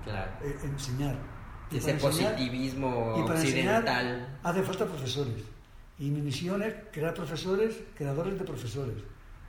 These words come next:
Speaker 2: Yo no quiero enseñar a nadie para que se haga rico haciendo astrología. Yo quiero enseñar a alguien para que enseñe a otros.
Speaker 1: Claro.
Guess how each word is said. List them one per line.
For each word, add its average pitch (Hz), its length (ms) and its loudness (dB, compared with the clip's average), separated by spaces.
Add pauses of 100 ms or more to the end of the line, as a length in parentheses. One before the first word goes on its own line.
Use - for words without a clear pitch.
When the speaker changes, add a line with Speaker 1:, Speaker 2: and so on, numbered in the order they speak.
(140)
Speaker 2:
Yo 165 140 0
no 202 180 2
quiero 190 180 0
enseñar 156 340 0
a 143 40 -2
nadie 156 200 0
para 147 140 -2
que 127 60 -2
se 139 80 -2
haga 151 120 0
rico 147 220 -2
haciendo 139 200 -2
astrología. 120 460 -4 (840)
Yo 147 120 -4
quiero 185 160 -2
enseñar 151 260 -2
a 151 40 0
alguien 202 200 0
para 156 160 0
que 127 60 -2
enseñe 143 380 -2
a 123 60 0
otros. 110 220 -4 (500)
Speaker 1:
Claro. 98 280 -8